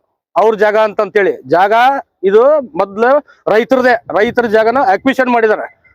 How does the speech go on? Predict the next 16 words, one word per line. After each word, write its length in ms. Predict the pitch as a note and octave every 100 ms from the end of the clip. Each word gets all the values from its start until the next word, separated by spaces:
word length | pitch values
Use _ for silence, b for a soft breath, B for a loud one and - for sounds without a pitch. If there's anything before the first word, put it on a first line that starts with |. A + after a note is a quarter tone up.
| _
ಸರ್ಕಾರದ 420 | F3+ F#3 A#3+ B3+ A3+
ಆಮೇಲೆ 260 | B3+ C4+
ಆಗಿದೆ 240 | B3 A#3 F#3
ಅದು. 300 | A2+ - _
ಇದು 160 | G3 B3+
ಮೊದ್ಲು 280 | A3 A3+ A#3+
ಮೂಲತಃ 680 | G#3+ A#3 A#3+ - A#3 A#3 G3+ _
ದೇಸಾಯಿ 300 | E3+ G#3 A#3
ಫ್ಯಾಮಿಲಿ 280 | G#3+ G#3+ G#3+
ಅವ್ರದ್ದು, 240 | G#3+ G#3 C#4
ಅವ್ರ 280 | F#3 G#3+ A3
ಜಾಗ 140 | G#3+
ಇದು. 220 | F#3+ E3+ A#3+ D4 _ -
ಹಂಗಾಗಿ 400 | F#3 A3+ B3 B3+
ಇದಕ್ಕೆ 240 | A#3 B3 A#3+
ನಿರ್ಬಂಧ 360 | G3+ G3+ B3